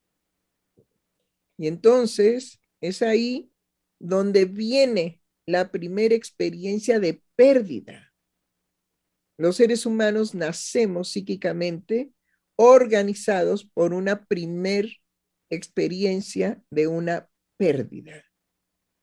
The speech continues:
¿Y qué es lo que se pierde? Bueno, pues digámoslo románticamente, ¿no? Sí.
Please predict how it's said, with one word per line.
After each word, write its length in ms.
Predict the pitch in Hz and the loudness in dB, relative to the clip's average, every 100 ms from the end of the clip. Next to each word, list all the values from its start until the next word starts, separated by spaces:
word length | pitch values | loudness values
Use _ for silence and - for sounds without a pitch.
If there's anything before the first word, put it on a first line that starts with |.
| _ _ - | _ _ -6
¿Y 100 | 208 | 4
qué 120 | 233 | 4
es 60 | |
lo 120 | 226 220 | 6 2
que 100 | 220 | 2
se 160 | 214 | 0
pierde? 600 | 214 240 247 233 180 185 _ _ _ - | -2 2 4 2 -4 -8 _ _ _ 4
Bueno, 240 | 370 226 | 4 4
pues 180 | 139 98 | -2 -4
digámoslo 560 | 117 156 175 185 196 | -4 -2 0 2 2
románticamente, 1040 | 196 202 214 214 220 220 214 240 247 226 165 | 2 2 2 2 -2 0 0 0 -2 -6 -8
¿no? 240 | 180 214 | -8 -8
Sí. 420 | 220 208 214 277 | -8 -4 -4 -4